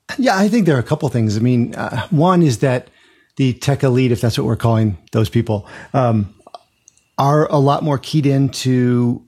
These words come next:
what's going on with privacy and advertising and tracking and those sorts of things.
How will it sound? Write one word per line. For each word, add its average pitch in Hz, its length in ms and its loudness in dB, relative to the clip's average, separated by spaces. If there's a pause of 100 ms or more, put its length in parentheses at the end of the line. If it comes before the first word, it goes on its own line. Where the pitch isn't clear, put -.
(120)
what's 123 320 0
going 127 200 2
on 120 180 2
with 101 180 -4
privacy 123 640 0
and 110 180 -6
advertising 110 800 0
and 92 340 -2
tracking 113 580 -2
and 101 240 -2
those 127 160 0
sorts 117 200 -4
of 110 100 -4
things. 107 280 0